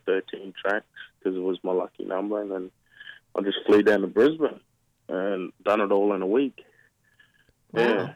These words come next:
Speaker 1: Yeah.
Speaker 2: You
Speaker 1: Like
Speaker 2: make it sound easy, but I think, how long was the actual period of writing all these songs? Like you say, you had to cut it down to thirteen, so you must have had a lot more than thirteen.
Speaker 1: Yeah, I had, like, twenty-six songs.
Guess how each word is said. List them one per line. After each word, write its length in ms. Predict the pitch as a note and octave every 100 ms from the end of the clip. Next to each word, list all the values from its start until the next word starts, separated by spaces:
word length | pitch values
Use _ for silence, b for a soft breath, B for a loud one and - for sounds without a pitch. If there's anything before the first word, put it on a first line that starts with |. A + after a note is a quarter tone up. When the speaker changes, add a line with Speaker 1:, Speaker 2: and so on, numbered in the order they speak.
| B B B B - -
Speaker 1:
Yeah. 340 | A2+ A2 F#2+ F#2 - -
Speaker 2:
You 100 | G3+
Speaker 1:
Like 20 |
Speaker 2:
make 220 | A#3 D4
it 120 | D4+ -
sound 340 | C4 A3+ F#3+
easy, 340 | A3 C4+ F#3
but 160 | D3+ D#3+
I 120 | E3+
think, 340 | - G#3+ - _ -
how 260 | A3 C#4+
long 180 | F4 D#4+
was 140 | D4 C4+
the 120 | A#3+
actual 300 | - - G#3+
period 420 | - G#3 A#3 F#3+
of 260 | D#3+ D3+ D#3+
writing 320 | E3+ F#3 E3+
all 120 | D#3
these 160 | D3 -
songs? 260 | F#3 D#3
Like 160 | E3 -
you 60 |
say, 160 | - E3
you 100 | D3
had 120 | D#3
to 60 | D3
cut 200 | - D3
it 100 | -
down 220 | D#3 E3
to 80 | D#3+
thirteen, 400 | - B2 C3+ C3
so 100 | E3
you 100 | D#3
must 180 | D#3 D3+
have 80 | D3+
had 140 | B2
a 40 |
lot 140 | C3 -
more 200 | C#3+ B2+
than 140 | C3
thirteen. 600 | D3 B2+ - D#3 A2 A#3+ - b b b b _ _
Speaker 1:
Yeah, 380 | G#2+ A#2 B2 G#2+
I 120 | A#2 -
had, 100 | D3+
like, 260 | - -
twenty-six 480 | - A2 G#2 G2+ -
songs. 320 | G#2+ C3 D3+